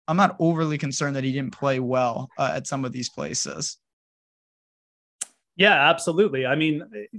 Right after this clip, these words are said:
Speaker 2: you know, again, like, it's, the venue obviously favors guys who are good off the tee, but if, if a guy like McCarthy can just keep it in the fairway and not, like, be hitting it in the trees, like, three times around, I mean,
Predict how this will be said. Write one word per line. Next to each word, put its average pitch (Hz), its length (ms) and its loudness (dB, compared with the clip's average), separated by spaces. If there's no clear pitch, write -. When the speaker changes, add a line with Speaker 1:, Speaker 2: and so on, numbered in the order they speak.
Speaker 2:
you 196 120 6
know, 180 180 6
again, 190 360 4
like, 156 180 2
it's, - 420 -4
the 190 80 6
venue 262 480 6
obviously 196 480 4
favors 165 440 -2
guys 151 300 0
who 156 100 -8
are 143 60 -2
good 147 160 0
off 139 200 -2
the 143 60 -8
tee, 139 380 -8
but 151 260 2
if, 180 220 0
if - 120 0
a 175 60 4
guy 185 200 4
like 220 180 4
McCarthy 170 480 -4
can 156 140 -12
just 139 180 -12
keep 156 220 -12
it 151 60 -4
in 147 80 -2
the 131 80 -6
fairway 143 440 -2
and 139 140 -6
not, 135 280 -2
like, 139 220 -6
be 151 100 -12
hitting 156 240 -6
it 151 100 -4
in 143 120 -2
the 135 80 -6
trees, 147 360 -6
like, 143 200 -2
three 156 180 -6
times 151 300 -2
around, 151 400 -2
I 147 60 0
mean, 151 360 -2